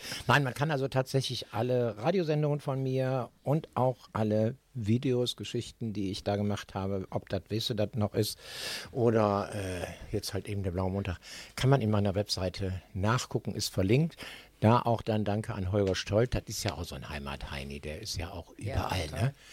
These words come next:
Speaker 1: Der steht mit seinem Stativ und der Kamera überall rum.
Speaker 2: Bei dem
Speaker 1: Aber
Speaker 2: gab's übrigens
Speaker 1: den
Speaker 2: gestern die Hoppeditz-Rede komplett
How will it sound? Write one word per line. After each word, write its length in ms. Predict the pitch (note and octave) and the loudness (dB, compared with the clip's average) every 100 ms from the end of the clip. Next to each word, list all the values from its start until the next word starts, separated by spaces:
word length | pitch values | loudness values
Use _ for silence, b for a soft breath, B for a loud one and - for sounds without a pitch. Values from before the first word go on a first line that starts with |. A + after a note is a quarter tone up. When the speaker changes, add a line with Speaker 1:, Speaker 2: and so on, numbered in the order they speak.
| B - | B -4
Speaker 1:
Der 100 | G2 | 2
steht 420 | - A#2+ G#2 - | 6 6 4 -4
mit 160 | G2+ - | -6 -2
seinem 400 | - G#2 F#2+ F#2 | -4 -4 -6 -2
Stativ 560 | - G2 G2 - G#2 | -2 -2 -2 -4 -4
und 140 | - G2+ | -6 -8
der 80 | - | -8
Kamera 460 | - G2 F#2+ - - | -8 -8 -6 -6 -6
überall 880 | B2 A2 G#2 F#2+ F#2+ G2 F2+ - F#2 | -4 -2 -2 -4 -4 -2 -2 -4 -4
rum. 260 | F2+ G#2 A2 B B B B B | -6 -6 -6 B B B B B
Speaker 2:
Bei 100 | G3 | 2
dem 180 | F#3+ D4+ | 4 4
Speaker 1:
Aber 100 | E4+ | 6
Speaker 2:
gab's 280 | C#4 - B3+ | 6 4 0
übrigens 400 | C#4 C#4 A2+ B2 | -4 -2 0 0
Speaker 1:
den 60 | |
Speaker 2:
gestern 380 | C3+ A3 E3 C4 | -2 -2 0 -2
die 80 | A#3 | -2
Hoppeditz-Rede 920 | F3 A#3 C4 A3 F#3+ - - G3+ G#3 | -4 -2 -4 -4 -6 -6 -6 -4 -4
komplett 480 | G3+ F#3+ F3+ A3+ B3 | -6 -6 -4 -2 -2